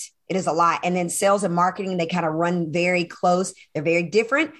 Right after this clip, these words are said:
but they bump up against each other. And I remember talking to her and I was like,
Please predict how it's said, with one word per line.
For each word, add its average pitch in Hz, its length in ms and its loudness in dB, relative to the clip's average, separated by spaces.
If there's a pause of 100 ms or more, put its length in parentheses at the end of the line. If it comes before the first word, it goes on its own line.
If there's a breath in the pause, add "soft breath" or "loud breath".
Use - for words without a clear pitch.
(100)
but 185 80 -4
they 180 100 2
bump 175 320 0
up 175 120 2
against 170 320 -2
each 156 140 -4
other. 127 240 -2 (340 loud breath)
And 185 100 0
I 175 80 2
remember 220 260 0
talking 208 360 -2
to 170 40 -2
her 170 180 0
and 160 80 -2
I 156 80 0
was 156 120 -2
like, 151 260 -2